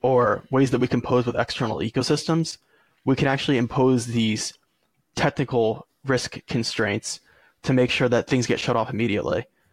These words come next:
And just to speak for a brief moment on where we got this idea from, was watching the Terra Luna collapse.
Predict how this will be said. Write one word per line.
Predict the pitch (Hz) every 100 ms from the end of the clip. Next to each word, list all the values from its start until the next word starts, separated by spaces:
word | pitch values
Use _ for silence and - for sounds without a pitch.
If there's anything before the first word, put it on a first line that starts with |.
| _ _ _ _ -
And | 127 117
just | 160 -
to |
speak | 170 - 135
for | - 131 101 -
a |
brief | 113 - 165 156
moment | 127 120 120
on | 117
where | 117
we | 117
got | 123 123
this | 117 -
idea | 107 127 139
from, | 120 107 107 _ _ _ _ _
was | - 123 127
watching | 135 -
the | 135
Terra | - 139 120
Luna | 120 120
collapse. | 120 107 90 - - -